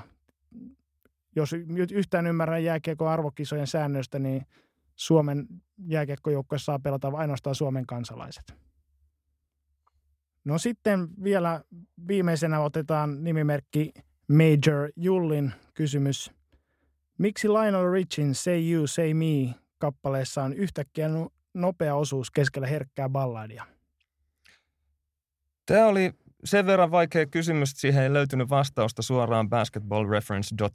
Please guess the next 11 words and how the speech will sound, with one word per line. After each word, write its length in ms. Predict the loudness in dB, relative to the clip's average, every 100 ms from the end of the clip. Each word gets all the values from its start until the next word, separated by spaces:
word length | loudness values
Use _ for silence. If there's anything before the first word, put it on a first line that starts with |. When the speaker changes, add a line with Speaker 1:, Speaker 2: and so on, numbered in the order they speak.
| -2
Speaker 2:
comista, 520 | 0 2 2 0 -2 -2 -4 _ _ _ -8
joten 280 | -4 0 2
mä 100 | 2
jouduin 340 | 2 2 0
kysymään 640 | 0 0 2 2 2 0 -6 -8
ystävältäni 640 | -4 -2 0 2 2 0 -2
säveltäjä, 480 | 0 2 2 2 0
sanoittaja, 560 | 2 2 0 0 0 0
tuottaja 440 | 0 0 2 0 2
Eppu 300 | 0 -2 -4
Kososen, 500 | 0 0 2 0